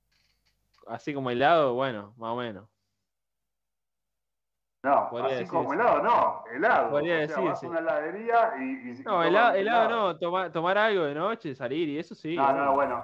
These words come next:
Speaker 2: eh, próxima misión,
Speaker 1: A
Speaker 2: te
Speaker 1: ver.
Speaker 2: vas a una heladería, vos estás en Montevideo, ¿no?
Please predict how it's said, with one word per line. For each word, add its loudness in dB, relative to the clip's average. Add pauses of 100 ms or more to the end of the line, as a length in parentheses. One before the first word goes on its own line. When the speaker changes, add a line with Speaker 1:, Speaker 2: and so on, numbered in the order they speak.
Speaker 2:
eh, 0
próxima 0
misión, 0 (600)
Speaker 1:
A -2
Speaker 2:
te 2
Speaker 1:
ver. 0
Speaker 2:
vas 0
a -2
una -4
heladería, 4
vos -2
estás -6
en -6
Montevideo, 0
¿no? -2